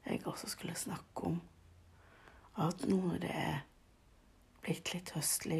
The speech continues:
ute, så lukter det så godt på kveldstid. Det lukter liksom litt sånn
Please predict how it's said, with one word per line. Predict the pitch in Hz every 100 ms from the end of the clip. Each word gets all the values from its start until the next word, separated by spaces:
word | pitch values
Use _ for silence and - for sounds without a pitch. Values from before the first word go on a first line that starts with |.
| 147
ute, | - - 202 - - - - - - - - - - - - - - - - - - -
så | - - 214
lukter | 202 - - - 277
det | 285
så | - 302
godt | - - - - - - - - - - - - - - _ - - - -
på | 180
kveldstid. | 175 156 - - - - - - - - - - - - - - - - - - - - - - -
Det | 190
lukter | 165 147 - - - 214
liksom | - - 165
litt | 165
sånn | 147 -